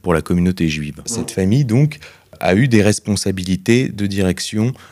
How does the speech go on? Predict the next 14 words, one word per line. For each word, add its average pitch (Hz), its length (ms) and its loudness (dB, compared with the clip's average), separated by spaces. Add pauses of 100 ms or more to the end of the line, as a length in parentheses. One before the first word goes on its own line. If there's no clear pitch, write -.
dans 104 140 -2
la 95 100 6
communauté 95 500 2
juive, 98 320 2
alors, 82 360 2
euh, 80 120 2
en 87 140 2
se - 160 -8
répartissant, 98 1120 0
euh, 85 340 2
le 85 140 -2
travail. 90 420 2
C'est-à-dire 87 480 -2
que 87 160 2